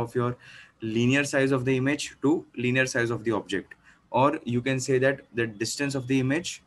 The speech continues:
upon distance of the object। Okay? No, no, no, Komal, just have started। So ये तुम लोग ने बचपन में क्या, अबे दसवीं में किया रहेगा, नौवीं, दसवीं में ये सब किया रहेगा,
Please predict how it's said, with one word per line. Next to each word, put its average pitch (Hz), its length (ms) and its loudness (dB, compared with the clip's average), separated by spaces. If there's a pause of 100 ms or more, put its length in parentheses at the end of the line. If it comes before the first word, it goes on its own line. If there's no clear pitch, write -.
(260)
upon 123 280 -2
distance 117 320 -4
of 92 120 -14
the 165 80 -2 (240)
object। - 400 -12 (280)
Okay? 123 180 -4 (880)
No, 120 260 0
no, 117 120 2
no, 101 100 -4
Komal, 98 300 -4 (260)
just 117 240 -4
have 110 160 -6
started। 101 340 -4 (320)
So - 120 -2
ये 131 160 8
तुम 127 140 0
लोग 127 80 2
ने 131 80 2
बचपन 120 260 0
में 120 120 2
क्या, 110 180 2
अबे 117 220 2
दसवीं 107 340 0
में 113 120 2
किया 107 240 0
रहेगा, 101 220 -4
नौवीं, 101 300 -4
दसवीं 101 300 -6
में 101 60 -4
ये 95 60 -8
सब 98 160 -12
किया 95 220 -6
रहेगा, 92 280 -6